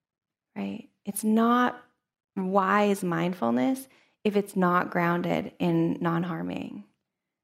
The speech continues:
and in sila. So we would just, we need to teach the precepts,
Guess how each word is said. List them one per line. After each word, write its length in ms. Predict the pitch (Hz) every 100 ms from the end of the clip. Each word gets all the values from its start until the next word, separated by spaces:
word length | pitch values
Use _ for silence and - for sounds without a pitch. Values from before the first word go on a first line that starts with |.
| _
and 120 | 196 185
in 140 | 175
sila. 600 | 180 185 175 175 - 214 - _ _ _ _ _ _ _ _ _ _ _ - _ _ -
So 80 | 233
we 140 | 233
would 100 | 240
just, 180 | 254 240
we 180 | 220 220
need 240 | 233 226
to 100 | 226
teach 580 | 220 - 220 220 - -
the 80 | 185
precepts, 680 | - 196 - - - -